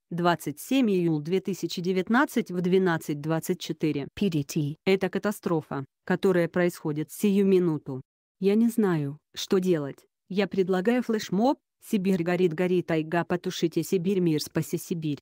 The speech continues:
Speaker 1: написала актриса Любовь Толкалина. Василий Вакуленко, Баста,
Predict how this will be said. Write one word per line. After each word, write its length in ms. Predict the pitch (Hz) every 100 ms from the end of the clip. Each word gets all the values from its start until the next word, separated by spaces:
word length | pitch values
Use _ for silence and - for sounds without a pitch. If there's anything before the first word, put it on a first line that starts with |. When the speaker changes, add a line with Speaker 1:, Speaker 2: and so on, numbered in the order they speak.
| _ -
Speaker 1:
написала 600 | 185 185 202 196 185 175
актриса 500 | - - 180 180 175
Любовь 400 | 170 185 285 -
Толкалина. 600 | 190 - 165 156 139 135 _ _ _ _ _ _
Василий 640 | 180 170 156 - 233 262 214
Вакуленко, 760 | 185 175 185 269 254 156 139 _ -
Баста, 580 | 160 196 247 - 151